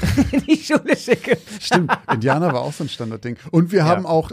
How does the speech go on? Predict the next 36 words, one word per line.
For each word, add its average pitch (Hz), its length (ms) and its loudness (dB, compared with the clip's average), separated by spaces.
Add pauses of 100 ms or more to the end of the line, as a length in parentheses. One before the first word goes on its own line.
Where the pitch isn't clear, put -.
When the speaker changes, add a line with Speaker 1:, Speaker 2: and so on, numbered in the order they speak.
Speaker 2:
äh, 147 220 0
bei 147 100 -2
uns 147 240 -2
immer 139 200 0
noch 131 200 0
beim 123 180 0
Sport 135 420 0
Wer 131 120 4
hat - 80 -2
Angst 135 180 -4
vorm 135 120 -2
schwarzen 123 360 -2
Mann 123 160 2
gespielt. - 380 -6 (440)
Speaker 1:
Ja, 101 380 2 (160)
das - 220 -6
hab - 100 -12
Speaker 2:
Das 123 120 -2
Speaker 1:
ich 104 100 -12
auch - 140 -14
gespielt. 113 380 -6
Da 135 60 0
Speaker 2:
Ja, 160 140 6
Speaker 1:
bist 165 40 4
du, 180 40 6
Speaker 2:
aber 180 100 -2 (260)
Speaker 1:
habt 170 160 2
ihr 190 60 -6
das 208 100 4
auch 208 60 4
so 220 60 4
gespielt? 220 380 -2 (120)
Du 143 80 -4
stehst 185 380 2
an 151 60 -2
der 135 320 2